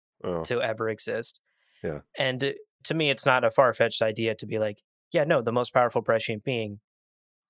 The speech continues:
Speaker 2: is probably not visible even in Paul's extremely powerful visions," right? Like, i-, if someone like Edric can block Paul's visions,
Speaker 1: Right.
Speaker 2: Leto can easily do it.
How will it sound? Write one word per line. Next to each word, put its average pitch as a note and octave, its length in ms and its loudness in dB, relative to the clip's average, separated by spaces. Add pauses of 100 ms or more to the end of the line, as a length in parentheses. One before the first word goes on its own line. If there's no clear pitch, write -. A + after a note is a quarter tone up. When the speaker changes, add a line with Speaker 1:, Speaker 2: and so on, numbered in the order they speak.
(160)
Speaker 2:
is D3 140 -2
probably A#2+ 440 2
not A2+ 300 0
visible G#2+ 460 -2 (160)
even A#2 280 -2
in A#2+ 180 -4
Paul's - 520 -4 (140)
extremely G#2+ 480 -8
powerful A2 480 -8
visions," - 500 -16 (580)
right? A2 300 -6
Like, A2+ 160 -4
i-, B2 40 0
if B2 180 -2
someone B2+ 260 2
like A2+ 200 2
Edric A#2+ 320 0
can A2 120 -4
block G#2+ 260 -2
Paul's G#2+ 260 -2
visions, G#2+ 400 -8 (320)
Speaker 1:
Right. A#2 220 -2
Speaker 2:
Leto A2+ 220 -8 (200)
can A2 140 -10
easily - 280 -12
do - 120 -18
it. - 140 -18